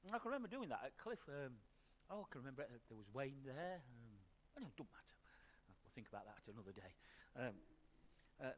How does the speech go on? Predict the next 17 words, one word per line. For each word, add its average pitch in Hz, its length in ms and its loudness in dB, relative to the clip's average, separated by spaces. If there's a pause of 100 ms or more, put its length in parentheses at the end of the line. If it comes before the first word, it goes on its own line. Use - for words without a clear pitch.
but 180 120 0
it's 185 120 -4
a, 208 40 0
a, 170 200 -4 (380)
you 175 80 -2
know, 156 100 0 (2250)
and 165 200 -2
friends, 196 340 0
we're 185 220 0
called 170 340 -2 (380)
to - 100 -18
be 147 80 -4 (140)
pulling 175 340 -4 (100)
people 165 400 -8
up, 165 140 -6 (180)
aren't 120 240 -2
we? 95 100 -10